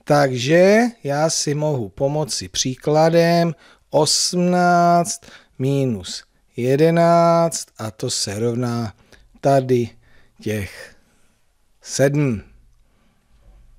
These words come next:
Tak, takže se vrátíme sem. A tady mohu naznačit, že pokud bych si chtěl pomoci výpočtem,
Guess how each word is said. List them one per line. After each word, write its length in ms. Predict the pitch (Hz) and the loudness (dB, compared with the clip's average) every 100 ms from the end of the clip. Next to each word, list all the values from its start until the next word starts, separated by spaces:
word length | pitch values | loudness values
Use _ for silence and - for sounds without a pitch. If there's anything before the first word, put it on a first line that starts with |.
| - - _ | -20 -20 _
Tak, 380 | - 101 85 80 _ - - - - - | -14 -12 -12 -16 _ -20 -20 -20 -20 -12
takže 340 | 120 123 147 | -8 -4 -2
se 220 | 135 - | -2 -2
vrátíme 1120 | 120 123 135 139 - 160 170 170 175 185 196 208 - - _ _ _ _ _ _ _ _ _ _ _ _ _ | -2 0 0 0 -2 0 2 4 4 4 4 2 -4 -20 _ _ _ _ _ _ _ _ _ _ _ _ _
sem. 720 | - - 104 117 160 233 247 - _ _ _ _ _ _ _ _ _ _ _ _ _ _ - | -20 -14 -8 0 2 4 2 -4 _ _ _ _ _ _ _ _ _ _ _ _ _ _ -10
A 120 | 117 | -10
tady 340 | - 147 165 | -4 0 4
mohu 280 | 185 190 156 | 4 4 2
naznačit, 1000 | 117 104 101 117 120 - - 170 185 220 233 | 0 -2 -4 -4 -2 -2 0 2 4 4 2
že 220 | 147 117 | 0 -4
pokud 400 | - 202 202 226 | -2 -2 0 0
bych 220 | 180 151 | 0 0
si 160 | - 120 | -2 -6
chtěl 340 | - 120 98 | -6 -4 -4
pomoci 560 | 98 143 151 147 - 95 | -4 -2 2 0 -2 -8
výpočtem, 800 | 92 139 247 226 - 95 78 71 | -8 -2 0 0 -2 -8 -14 -18